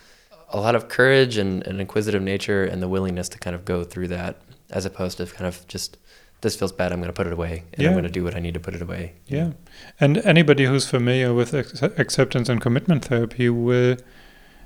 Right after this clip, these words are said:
Speaker 2: recognize that this is one of the principles of act, um,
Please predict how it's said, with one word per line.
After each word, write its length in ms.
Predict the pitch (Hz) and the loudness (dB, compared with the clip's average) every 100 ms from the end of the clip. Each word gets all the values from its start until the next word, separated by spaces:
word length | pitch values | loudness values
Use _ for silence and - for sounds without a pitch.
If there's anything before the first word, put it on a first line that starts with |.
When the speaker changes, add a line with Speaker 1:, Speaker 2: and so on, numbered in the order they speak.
| - - | -16 4
Speaker 2:
recognize 680 | 139 127 156 127 123 127 127 | 6 8 6 4 4 4 4
that 220 | 123 - | 2 4
this 280 | 131 127 135 | 4 6 6
is 580 | 123 120 117 - - - | 6 6 2 -4 -6 -2
one 220 | 139 123 | 4 4
of 100 | 120 | 4
the 80 | 123 | 0
principles 640 | - 147 190 147 131 113 127 | 2 2 4 0 -2 -2 -2
of 320 | 127 107 220 | -4 -6 -6
act, 340 | 175 110 - - - - - - _ - | -2 -2 -2 -14 -20 -20 -20 -20 _ 0
um, 580 | 131 120 117 117 120 | 2 2 0 -2 -6